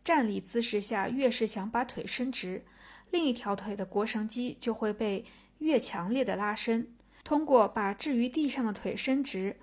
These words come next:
我们可以避免骨盆的动作减弱对侧腿腘绳肌的拉伸。骨盆会保持稳定，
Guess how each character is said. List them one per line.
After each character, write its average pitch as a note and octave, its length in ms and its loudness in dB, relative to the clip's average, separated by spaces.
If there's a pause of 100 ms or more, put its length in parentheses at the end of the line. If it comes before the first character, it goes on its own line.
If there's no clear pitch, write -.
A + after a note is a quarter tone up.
(340)
我 G#3+ 80 0
们 B3 120 4
可 D4+ 100 -2
以 C4 120 4
避 C#4 160 2
免 A3+ 180 4
骨 G#3+ 220 2
盆 G3+ 180 -6
的 A3+ 80 2
动 B3 240 2
作 A3+ 220 2
减 F#3+ 260 -2
弱 B3 180 2
对 A#3+ 200 2
侧 A#3 180 -2
腿 - 340 -2
腘 G3+ 160 4
绳 A3 240 0
肌 A#3 140 0
的 G3 100 0
拉 G#3 220 0
伸。 A#3 380 0 (720)
骨 A#3 120 4
盆 A#3 300 4
会 C4+ 260 6
保 A3+ 260 -2
持 - 220 -2
稳 A3+ 260 2
定， - 280 -2